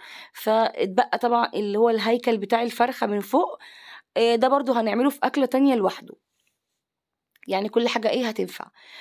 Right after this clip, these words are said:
وجبت بقى فراخ بلدي، جبت اللي هي الفراخ اللي هي قال اللي هي الشامورت دي. آه، دي كان الكيلو منها بخمسين جنيه، والفراخ البيضة الكيلو بخمسة وتلاتين جنيه،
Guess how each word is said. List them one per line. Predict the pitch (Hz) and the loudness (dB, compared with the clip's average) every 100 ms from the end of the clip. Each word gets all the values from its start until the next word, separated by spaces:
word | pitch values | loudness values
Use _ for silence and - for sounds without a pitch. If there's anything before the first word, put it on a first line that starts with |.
| - - | -14 -4
وجبت | 220 269 240 | -2 -2 2
بقى | 247 | 2
فراخ | 254 247 247 | 2 0 0
بلدي، | 233 262 262 339 359 | 2 2 2 2 0
جبت | 208 233 233 | -2 -4 0
اللي | 247 226 | 0 2
هي | 240 233 214 190 | 2 2 0 0
الفراخ | 196 226 247 | -2 -4 0
اللي | 220 220 | 2 2
هي | 233 | 2
قال | 208 | 2
اللي | 233 220 220 | -2 0 0
هي | |
الشامورت | 240 - 202 220 240 208 | 0 0 0 0 -4 -6
دي. | 202 339 - - - - - | -2 -2 -4 -18 -20 -8 -2
آه، | 196 202 202 | 0 2 0
دي | 202 | -2
كان | 233 254 | 0 0
الكيلو | 208 - 247 | 0 -4 -2
منها | 233 226 240 | -2 2 0
بخمسين | 247 - 190 190 262 240 | 0 -4 -4 -2 0 2
جنيه، | 220 262 349 | 4 4 4
والفراخ | 277 208 196 - 262 | 2 0 -2 -2 0
البيضة | 240 220 269 | 0 2 2
الكيلو | - 190 - 277 349 | 0 -4 -4 0 0
بخمسة | - 254 | 0 -4
وتلاتين | 254 214 190 247 247 | -2 -2 -2 -2 -2
جنيه، | 208 151 | -2 -4